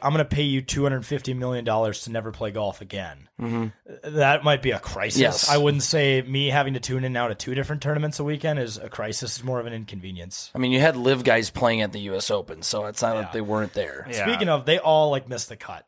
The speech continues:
Speaker 2: Yeah.
Speaker 1: So it's real, it's really ironic that all the live guys are, like, pro live because they hate cuts, and then
Speaker 2: Mm-hmm.
Speaker 1: they all just missed the cut at the U S Open. It was
Speaker 2: Yeah.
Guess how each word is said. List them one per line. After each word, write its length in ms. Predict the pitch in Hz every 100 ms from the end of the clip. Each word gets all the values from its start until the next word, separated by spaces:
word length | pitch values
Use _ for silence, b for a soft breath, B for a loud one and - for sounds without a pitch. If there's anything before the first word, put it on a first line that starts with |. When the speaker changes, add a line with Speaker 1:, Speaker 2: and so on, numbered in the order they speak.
| -
Speaker 2:
Yeah. 220 | 127 - -
Speaker 1:
So 200 | 147 185
it's 120 | 165 139
real, 280 | 147 185
it's 220 | 175 180 131
really 360 | 151 190 226
ironic 460 | 190 135 143 143 135
that 140 | 131
all 200 | 110 131
the 80 | 131
live 280 | 123 131 123
guys 500 | 139 139 147 143 - -
are, 420 | 131 123 120 117 -
like, 300 | 123 113 - _ _ - - _
pro 260 | - 147 131
live 340 | 123 127 131
because 340 | 123 120 127 113
they 140 | 117
hate 260 | 98 107 -
cuts, 380 | 101 117 - -
and 180 | 127
then 60 | 120
Speaker 2:
Mm-hmm. 60 | 123
Speaker 1:
they 60 | 113
all 120 | 113
just 160 | 110
missed 200 | 113 107
the 80 | 104
cut 200 | 104 104
at 100 | 104
the 80 | 104
U 120 | 104
S 140 | 98 -
Open. 300 | 92 123 123
It 60 |
was 80 | 101
Speaker 2:
Yeah. 140 | 165